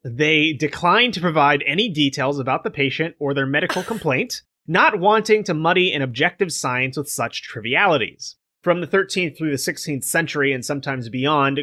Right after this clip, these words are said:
quick urine-based diagnoses and treatment protocols were resoundingly demanded by patients and their loved ones. According to Michael Stolberg, a historian of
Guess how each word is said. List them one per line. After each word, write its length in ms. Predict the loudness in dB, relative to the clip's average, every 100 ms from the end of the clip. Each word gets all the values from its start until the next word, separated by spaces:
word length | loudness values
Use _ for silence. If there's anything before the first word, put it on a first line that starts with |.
| -2
quick 220 | 0 0
urine-based 720 | -2 0 2 2 2 0 0
diagnoses 760 | -2 0 0 0 0 0 -4 -4
and 160 | -8 -8
treatment 340 | -6 -6 -4
protocols 500 | -2 0 0 0 0
were 140 | -2
resoundingly 640 | -4 -2 0 0 0 0 0
demanded 560 | 0 0 2 2 2
by 140 | 0 -2
patients 480 | 0 -2 -2 -6 -8
and 200 | -8 -6
their 100 | -4 0
loved 200 | 0 0
ones. 420 | -4 -8 -16 -18 _ _ -10
According 340 | -2 0 2
to 80 | 0
Michael 320 | 2 2 0
Stolberg, 580 | -2 2 2 4 2 2
a 120 | 0
historian 500 | 0 -2 0 2 2
of 80 | 0